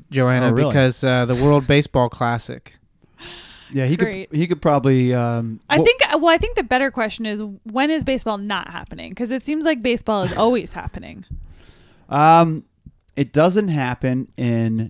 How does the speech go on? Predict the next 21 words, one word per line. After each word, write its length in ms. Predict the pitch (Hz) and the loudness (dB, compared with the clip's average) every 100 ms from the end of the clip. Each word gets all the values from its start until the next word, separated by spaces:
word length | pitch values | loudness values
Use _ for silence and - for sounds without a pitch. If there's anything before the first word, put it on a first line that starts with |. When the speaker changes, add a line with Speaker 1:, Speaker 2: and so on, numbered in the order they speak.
| - | 2
Speaker 2:
no-, 140 | 151 | 6
Speaker 1:
November, 440 | 143 143 147 156 165 | 8 8 6 8 8
Speaker 2:
no-, 140 | 170 | 8
most, 100 | 147 185 | 8 8
Speaker 1:
December, 260 | 139 147 | 8 8
and 80 | 156 | 10
Speaker 2:
most 80 | 175 | 10
of, 40 | |
Speaker 1:
January. 380 | 190 208 131 120 | 8 8 6 4
Speaker 2:
most 280 | 123 156 - | 4 4 2
of 40 | 143 | -2
November. 580 | 131 120 110 104 123 - _ _ _ _ | -2 -2 -4 -6 -8 -12 _ _ _ _
Yeah. 340 | 127 117 101 104 _ _ - | -6 -4 -4 -10 _ _ -14
I 80 | 123 | -8
mean, 80 | 127 | -4
there's 220 | 123 117 | -4 -4
a 60 | |
little 180 | 120 127 | -4 -4
bit 100 | 107 | -4
in 100 | 101 | -6
November. 480 | 98 95 98 101 110 | -8 -8 -8 -8 -10